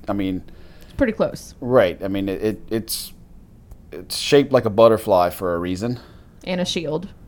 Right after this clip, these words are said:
Speaker 1: And it's, yeah, it me-, it, the, the word thyroid, I think, comes from the Greek word thrios, or th-,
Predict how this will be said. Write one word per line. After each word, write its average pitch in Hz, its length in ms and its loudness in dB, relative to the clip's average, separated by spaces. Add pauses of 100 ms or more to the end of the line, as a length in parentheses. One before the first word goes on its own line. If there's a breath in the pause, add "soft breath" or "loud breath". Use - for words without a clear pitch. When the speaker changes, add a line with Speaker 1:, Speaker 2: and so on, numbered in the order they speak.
(180)
Speaker 1:
And 101 140 -4
it's, - 260 -10
yeah, 101 160 0
it 90 140 -2
me-, 117 300 0
it, 101 280 -4
the, 98 300 -6
the 101 160 -6
word 127 360 6
thyroid, 107 560 8
I 92 80 2
think, 104 440 -6
comes 104 240 -6
from 101 100 -8
the 90 60 -6
Greek 107 320 -4
word 92 300 -2 (300)
thrios, 104 800 0
or 85 80 -10
th-, - 240 -14